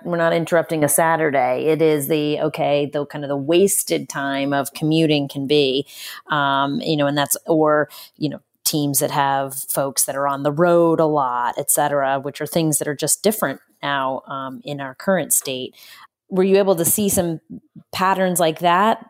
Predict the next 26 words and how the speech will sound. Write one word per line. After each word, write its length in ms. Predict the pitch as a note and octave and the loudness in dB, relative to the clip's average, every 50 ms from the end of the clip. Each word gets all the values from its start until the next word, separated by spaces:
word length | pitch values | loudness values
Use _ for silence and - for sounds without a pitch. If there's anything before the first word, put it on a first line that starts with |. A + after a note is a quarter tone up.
| _ _ - | _ _ -4
And 200 | - E3+ D#3+ D#3+ | -2 -2 0 0
I, 80 | D#3+ E3 | -2 -2
you 260 | E3 C#3 F3+ F3 E3+ | -2 -2 0 0 2
mentioned 400 | E3+ E3+ F3 F3 - - D#3+ D#3+ | 2 2 2 2 0 0 0 0
that 140 | D#3+ D3+ - | 0 0 0
they're 100 | D3+ C#3+ | -2 -4
different 460 | D3 C#3+ A3 A#3+ A#3 - F#3 D3+ C#3+ | 0 2 0 2 2 0 -2 -2 -2
now, 240 | D3 C#3+ C#3 C#3 C#3+ | -2 -2 -2 -2 -2
but 180 | C#3 D3+ - - | -2 -2 -4 -2
were 140 | E3+ E3 E3 | 0 0 2
you 120 | D#3 D#3 D#3 | 4 4 2
able 220 | D#3+ D#3 D#3+ D3+ | 2 2 2 0
to 100 | - - | 0 -2
at 80 | C#3+ - | -2 -2
least 200 | D#3+ D3+ - D#3 | -2 -2 -2 -2
identify 640 | C#3+ C#3 D#3 D3 D3 C#3+ - D3+ D3 C#3 C#3 C#3 C#3 C3+ - _ _ _ _ _ _ _ _ _ _ _ _ _ | -2 0 -2 -2 -2 -2 0 0 2 2 2 0 -2 -6 -8 _ _ _ _ _ _ _ _ _ _ _ _ _
what 360 | - E3 D#3+ E3 D3 - - - _ _ _ _ _ - - - - | -6 -2 0 0 0 -2 -6 -18 _ _ _ _ _ -20 -18 -8 -2
did 220 | - F3 D#3 C#3+ | 0 0 0 0
seem 260 | - - - A3 A3 | 0 0 2 2 2
to 80 | G#3+ A#3 | 2 2
be 140 | G3 A3 G#3+ | 2 2 2
the 80 | G#3 | 2
patterns 560 | G3+ G#3+ G#3+ G3+ G#3 A3 A3 A3 A3+ A#3 A3+ - | 2 2 4 4 4 2 2 2 2 2 2 0
as 220 | - E3+ D#3+ D3+ | -2 -2 -2 -2
you're 160 | E3 E3 D#3 | -2 -2 -2
exploring, 800 | D3 - - - - E3 E3 D#3+ D#3+ D#3 D3+ D3+ D3+ D3+ D3 D3 | -2 -2 -4 -4 -2 0 0 0 0 0 -2 -2 -4 -6 -6 -10